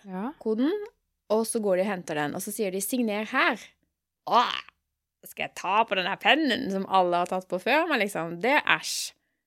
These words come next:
Speaker 2: Sant? Ikke æsj, men
Speaker 1: Jeg trodde de hadde tatt vekk den
Speaker 2: Ja.
Speaker 1: signeringen nå.
Speaker 2: For det gjorde de jo sist, men jeg måtte signere i går da, og da, eh, var det akkurat nok, eh, antibac, så jeg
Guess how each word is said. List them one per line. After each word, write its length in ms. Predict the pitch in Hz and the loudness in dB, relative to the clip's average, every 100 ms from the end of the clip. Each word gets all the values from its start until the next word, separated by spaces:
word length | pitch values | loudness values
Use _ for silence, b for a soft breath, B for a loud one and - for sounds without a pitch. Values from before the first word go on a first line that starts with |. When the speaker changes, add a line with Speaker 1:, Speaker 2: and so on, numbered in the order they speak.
| _ _ - | _ _ -4
Speaker 2:
Sant? 320 | 226 392 - - _ _ | -2 -2 -10 -20 _ _
Ikke 140 | 180 - 143 | -10 -8 -8
æsj, 240 | - - | -6 -4
men 80 | 185 | -4
Speaker 1:
Jeg 80 | 170 | 0
trodde 300 | 330 294 285 | 2 2 4
de 80 | |
hadde 320 | 285 269 269 - | 6 6 2 -2
tatt 240 | 233 - | -14 -6
vekk 260 | 349 - - | -8 -6 -2
den 120 | 330 | 2
Speaker 2:
Ja. 160 | 214 269 240 | 4 4 4
Speaker 1:
signeringen 400 | 226 220 208 196 | 2 0 0 -2
nå. 160 | 185 - - | -4 -8 0
Speaker 2:
For 140 | 285 | 2
det 720 | 254 - - - 214 269 311 | 2 -8 -20 -12 0 2 4
gjorde 200 | 311 233 | 2 2
de 60 | 247 | 0
jo 80 | 349 | -2
sist, 440 | - 466 - - | 0 -2 -2 -4
men 200 | 254 302 | 2 4
jeg 100 | 285 | 4
måtte 200 | 294 302 | 0 0
signere 400 | 320 320 240 185 | -2 0 0 0
i 60 | 202 | -4
går 220 | 185 156 | -4 -2
da, 200 | 156 180 | -2 -2
og 80 | - | -2
da, 260 | 220 240 - - - | 0 2 0 -2 -2
eh, 120 | 226 | 0
var 180 | 220 247 | 2 0
det 100 | - _ _ _ - | 0 _ _ _ 0
akkurat 380 | - - 202 202 | 0 -4 -4 -2
nok, 340 | 180 _ - | -4 _ -4
eh, 400 | 190 185 180 180 - | 0 0 0 -2 -4
antibac, 400 | 180 175 202 - | -8 -4 -4 -4
så 260 | 240 196 | -2 -2
jeg 120 | 190 | -2